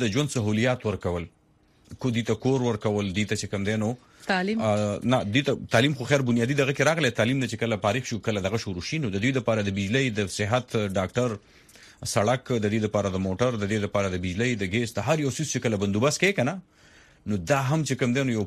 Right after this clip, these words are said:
Speaker 1: پوره لکه ذمهواري ده د حکومت چې هغه په هغې په خپل سر باندې اخلي او مني.
Speaker 2: صحیح.
Speaker 1: باقاعده د هغې دپاره لکه مطلب بیا په حکومتي نظام کې، آه، بدلونونه راځي، د هغې دپاره پالیسۍ جوړیږي، لکه هغه وجه باندې هغې خلک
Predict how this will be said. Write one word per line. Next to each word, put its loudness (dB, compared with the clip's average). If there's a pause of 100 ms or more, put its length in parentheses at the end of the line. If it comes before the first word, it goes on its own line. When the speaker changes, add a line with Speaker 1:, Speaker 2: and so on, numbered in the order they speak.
Speaker 1:
پوره 2
لکه 0 (340)
ذمهواري 2
ده 0
د -2
حکومت -2
چې -4
هغه 0
په 0
هغې -4
په -10
خپل -2
سر 0
باندې 0
اخلي 0
او 0
مني. 0 (320)
Speaker 2:
صحیح. -8 (140)
Speaker 1:
باقاعده 2
د 4
هغې 2
دپاره 2
لکه 0
مطلب 0
بیا 2
په -4
حکومتي -2
نظام 0
کې، -2 (160)
آه، 0
بدلونونه 0
راځي، 0
د 0
هغې 0
دپاره -2
پالیسۍ -2
جوړیږي، -2
لکه -2
هغه -4
وجه 0
باندې -2
هغې -2
خلک -2